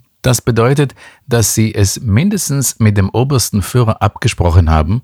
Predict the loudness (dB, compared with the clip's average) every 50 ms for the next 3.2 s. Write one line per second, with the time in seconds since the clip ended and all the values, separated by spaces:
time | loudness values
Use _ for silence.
0 | _ -16 _ _ _ _ _ _ _ _ _ -2 0 0 2 2 2 0 0 0
1 | 0 2 2 4 2 2 0 -2 -2 0 0 0 2 2 0 0 2 2 2 2
2 | 2 0 0 0 -2 0 2 2 0 2 2 2 2 2 2 2 2 4 4 4
3 | 2 0 -8